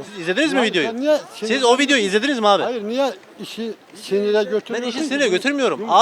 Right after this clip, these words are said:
Speaker 1: Abi ondan
Speaker 2: konuşalım.
Speaker 1: bahsediyor diyorum. Gördüğü video üzerine konuştu. Siz yanlış anladınız olayı muhtemelen de. Videosu var bunun.
Speaker 2: Abi bak bunlar hep onun bunun kumpası. Bugün arkadaşlar
Speaker 1: Kim
Speaker 2: sor-
Speaker 1: kurdu bu kumpası abi peki?
Speaker 2: Bir dakika. Bugün arkadaşlar sordular ki,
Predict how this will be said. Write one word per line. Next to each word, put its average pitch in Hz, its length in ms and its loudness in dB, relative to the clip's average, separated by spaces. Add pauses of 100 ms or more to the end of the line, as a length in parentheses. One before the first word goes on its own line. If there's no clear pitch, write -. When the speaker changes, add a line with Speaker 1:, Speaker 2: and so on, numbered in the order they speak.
Speaker 1:
Abi 285 80 6
ondan 208 120 2
Speaker 2:
konuşalım. 254 260 4
Speaker 1:
bahsediyor 208 420 2
diyorum. 127 280 -2
Gördüğü 202 380 0
video 208 220 -4
üzerine 175 320 0
konuştu. 170 340 -6
Siz 185 200 -8
yanlış 208 220 2
anladınız 196 260 0
olayı 147 240 0
muhtemelen 202 500 -4
de. 127 100 -2 (240)
Videosu 208 320 -2
var 190 200 6
bunun. 113 200 -8 (160)
Speaker 2:
Abi 208 260 0 (240)
bak 156 100 -4 (140)
bunlar 196 340 0 (560)
hep 262 140 -12 (180)
onun 208 280 -8
bunun 208 220 -6
kumpası. 185 480 -6 (340)
Bugün 254 240 -4
arkadaşlar 247 600 0
Speaker 1:
Kim 285 100 -8
Speaker 2:
sor- 233 60 -6
Speaker 1:
kurdu 208 220 0
bu 156 60 -6
kumpası 156 400 0
abi 143 140 4
peki? 143 300 -6
Speaker 2:
Bir 311 160 -2
dakika. 156 280 -2 (300)
Bugün 247 220 -4
arkadaşlar 240 600 -2
sordular 247 420 0
ki, 220 160 -6